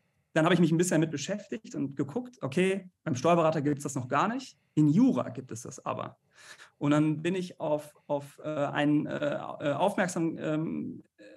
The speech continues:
geworden, der auch mit in diesem Webinar war, nämlich Chevar. Und Chevar hat, ähm, für, für Jura während der Corona-Zeit sich selber für die eigene Prüfungsvorbereitung, ich glaub, Chevar, genau,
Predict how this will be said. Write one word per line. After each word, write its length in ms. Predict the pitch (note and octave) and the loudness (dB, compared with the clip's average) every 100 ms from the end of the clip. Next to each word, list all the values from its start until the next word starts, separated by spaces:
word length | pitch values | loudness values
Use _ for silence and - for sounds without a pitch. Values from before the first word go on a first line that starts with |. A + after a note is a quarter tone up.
| - _ _ _ | -20 _ _ _
geworden, 500 | E3 D3+ D3 F3 F3 | -2 2 4 6 4
der 240 | D#3+ E3 D3 | 2 2 0
auch 120 | D3 | 0
mit 200 | E3+ F3+ | 0 0
in 80 | D#3+ | -2
diesem 200 | C#3+ C#3 | 0 0
Webinar 560 | D3 D3 D3+ E3+ C3 - _ _ - | 2 2 2 0 -4 -14 _ _ -10
war, 280 | B2+ B2+ | -4 0
nämlich 440 | D3+ D#3 C#3 C#3 - | 0 0 0 -2 -4
Chevar. 480 | - C3 F#3+ C#4+ _ - - _ - | -2 0 -2 -6 _ -20 -20 _ -4
Und 180 | D#3 | -2
Chevar 380 | D#3 C3+ D#3+ G3 | -2 0 2 2
hat, 300 | E3 D#3+ - - | 0 -4 -8 -2
ähm, 400 | D3+ D3 D3+ D3 | 2 4 2 -2
für, 360 | - D#3+ D3+ D3+ | -4 -2 -2 -4
für 200 | - - | -6 -2
Jura 680 | C3 D#3 A3 F#3+ F#3 G3 - _ _ | 2 2 2 0 0 -4 -10 _ _
während 360 | C#3 D#3 F3+ F3 | -4 0 2 0
der 60 | |
Corona-Zeit 680 | F3 C#3+ E3 F3 E3+ E3 D#3 | -2 -4 -2 -2 -2 -2 -2
sich 200 | D3+ C#3 | -4 -8
selber 340 | C3+ D3+ F3+ E3 | -2 0 2 0
für 180 | - D3 | -2 -4
die 100 | D3 | -2
eigene 220 | D3+ D#3 | -2 -4
Prüfungsvorbereitung, 1040 | E3 E3 C#3+ D#3+ C#3+ C3+ C#3+ C#3 C3+ C#3 | -6 -8 -6 -4 -2 0 0 -2 -2 -4
ich 80 | C3 | -4
glaub, 160 | D3+ - | -8 -6
Chevar, 300 | - C#3+ D3 | -4 -2 -2
genau, 240 | D3 C3 | -2 -4